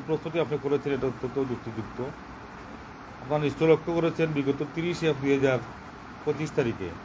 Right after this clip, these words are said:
আমরা মাননীয় জেলা প্রশাসক মহোদয় বরাবরে একটি স্মারকলিপি প্রদান করা হয়। সেই স্মারকলিপিটা মূলত প্রদান করেছিলেন সিলেট জেলা সিএনজি অটোরিকশার মালিক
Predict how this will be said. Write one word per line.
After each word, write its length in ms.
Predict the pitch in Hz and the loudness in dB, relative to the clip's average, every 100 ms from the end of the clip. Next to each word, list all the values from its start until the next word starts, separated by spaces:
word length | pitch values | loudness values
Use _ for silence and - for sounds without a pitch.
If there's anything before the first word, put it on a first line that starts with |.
| - - - - - - | -14 -14 -14 -14 -14 -4
আমরা 180 | 113 131 | 0 2
মাননীয় 340 | 135 127 131 135 | 4 4 2 4
জেলা 200 | 131 131 | 4 4
প্রশাসক 360 | 147 151 147 147 | 2 0 0 0
মহোদয় 360 | 139 135 131 135 | 2 2 4 4
বরাবরে 380 | 123 120 117 120 123 123 - - - 120 | 4 4 4 4 2 -2 -8 -12 -6 -4
একটি 140 | 120 | -4
স্মারকলিপি 480 | 120 123 110 117 123 123 | -2 0 0 0 -2 0
প্রদান 200 | 120 120 117 | 0 0 2
করা 140 | 117 107 | 2 2
হয়। 140 | 131 - - - - - - - - - - - | 0 -2 -10 -12 -12 -10 -12 -12 -12 -12 -12 -2
সেই 160 | 143 | 0
স্মারকলিপিটা 520 | 151 160 151 156 170 185 | 4 4 4 4 4 6
মূলত 240 | 170 151 160 | 6 4 2
প্রদান 200 | 156 165 | 2 2
করেছিলেন 460 | 151 160 160 160 139 107 - - - - - - - - - - - - - - - - - - - | 4 2 4 6 6 4 -8 -12 -12 -12 -10 -10 -10 -12 -12 -12 -14 -14 -14 -12 -12 -12 -12 -12 -4
সিলেট 300 | 151 165 170 | 6 8 8
জেলা 200 | 147 151 160 | 8 8 8
সিএনজি 380 | 156 135 135 143 143 143 160 170 180 - | 6 -2 2 6 6 6 6 6 4 -2
অটোরিকশার 640 | 143 165 185 - 165 151 | 0 2 2 2 6 6
মালিক 420 | 143 131 131 156 | 6 4 4 2